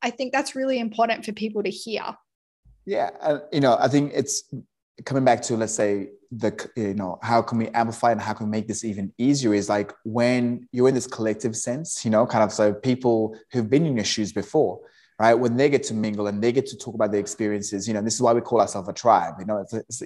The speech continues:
Speaker 2: yes, of course, it's a community, you know, everybody knows each other and everybody's lovey-dovey, that sort of thing. But part of a tribe is like, you know, "Hey,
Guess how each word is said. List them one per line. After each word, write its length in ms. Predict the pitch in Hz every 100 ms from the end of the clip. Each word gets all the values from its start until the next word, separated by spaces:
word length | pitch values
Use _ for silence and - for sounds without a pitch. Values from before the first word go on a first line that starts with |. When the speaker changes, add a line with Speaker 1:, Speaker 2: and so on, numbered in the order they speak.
| -
Speaker 2:
yes, 200 | 123 117
of 100 | 107
course, 220 | 143 -
it's 120 | -
a 40 | 110
community, 680 | - 113 127 113 92 101 -
you 100 | 110
know, 120 | 101
everybody 260 | 110 120 113
knows 280 | 110 117
each 160 | 113 -
other 340 | 101 104 104 95
and 140 | 95
everybody's 320 | 107 117 110
lovey-dovey, 440 | 110 107 101 98 101
that 140 | 95
sort 140 | -
of 80 | 95
thing. 240 | 147 120 101 - - _
But 100 | -
part 160 | 123 135
of 60 |
a 40 | 117
tribe 400 | - 113 104 98
is 160 | 101
like, 240 | 104 101 - _ _ _
you 80 | 117
know, 160 | 98 92 -
"Hey, 400 | - - - -